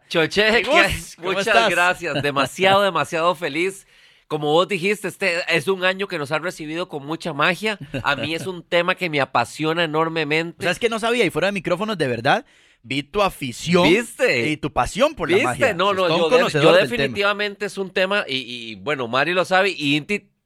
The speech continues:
Speaker 1: a huevo se ha tenido que, ha tenido que aprenderlo, <laughs> porque todo es Harry Potter y todo ahí, ya tiene todos los libros y ya sabe que las películas cuándo las va a ver y de todo,
Speaker 2: <laughs>
Speaker 1: pero definitivamente a mí me encanta, me encanta el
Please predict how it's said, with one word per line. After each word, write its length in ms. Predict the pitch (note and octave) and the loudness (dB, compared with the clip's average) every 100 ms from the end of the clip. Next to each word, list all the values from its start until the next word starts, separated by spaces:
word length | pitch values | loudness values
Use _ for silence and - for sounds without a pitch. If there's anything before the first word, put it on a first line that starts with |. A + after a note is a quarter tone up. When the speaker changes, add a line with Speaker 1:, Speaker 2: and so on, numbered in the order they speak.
| _ _ | _ _
Speaker 1:
a 140 | B2+ B2 | 0 2
huevo 440 | C3 E3 G3+ G3 _ | 4 4 4 0 _
se 140 | - D#3+ | -2 -2
ha 40 | |
tenido 320 | E3+ F#3 F#3+ | 0 2 2
que, 100 | - | 4
ha 160 | - - | 0 2
tenido 260 | F#3+ G3+ G#3+ | 2 2 4
que 100 | A3 | 2
aprenderlo, 840 | G3 F#3 D3 F3 F3+ G3 A3 G3+ F#3 | 2 0 2 4 4 2 -2 -4 -10
<laughs> 120 | - - | -10 -4
porque 280 | E3 C3 C#3 | -4 -2 -6
todo 240 | - E3+ | 2 2
es 80 | F#3 | 4
Harry 280 | G3 G3 F3 | 2 2 -2
Potter 440 | C3 F#3 G3+ F#3+ D#3+ | 2 2 2 -2 -8
y 60 | |
todo 300 | B2 F3 F#3 | 0 4 4
ahí, 360 | F#3+ F3+ F#3 F3+ | 4 0 -2 -2
ya 120 | D#3+ D#3+ | -4 -2
tiene 180 | F3 | -6
todos 260 | F3+ F3+ F#3 | 0 2 4
los 140 | E3+ | 2
libros 420 | D3+ E3+ F#3 F#3 D3+ | 2 2 2 -2 -8
y 200 | D3 A#2+ B2+ | -10 -10 -4
ya 140 | C3+ | -4
sabe 220 | E3+ D#3+ | 0 -2
que 80 | F3+ | 0
las 160 | E3+ - | -4 -4
películas 480 | - C#3+ F3+ E3+ - | -6 -6 -2 -2 -2
cuándo 240 | D#3 E3 | -6 -4
las 120 | D#3+ | -2
va 140 | D3 D#3 | 0 2
a 20 | |
ver 240 | D#3+ E3 | 4 2
y 60 | E3 | 0
de 140 | C3+ | -2
todo, 440 | - F3 F#3 F#3+ - - | 0 2 2 0 -6 -10
Speaker 2:
<laughs> 460 | C#3 - - B2 - | -12 -12 -14 -6 2
Speaker 1:
pero 200 | E3+ D#3 | 4 4
definitivamente 760 | D3 E3 D3 E3 F3+ G3 F#3 | 2 -2 -2 0 0 0 -2
a 40 | F3 | -2
mí 120 | E3 | -2
me 140 | F3 | -2
encanta, 640 | E3+ D3+ F3+ F3 E3 F#3+ D#3+ _ _ | -4 -2 0 0 0 -6 -8 _ _
me 120 | C3+ | -6
encanta 420 | C3 D3+ D3+ F#3+ | -2 -4 -2 -2
el 180 | D#3 | -2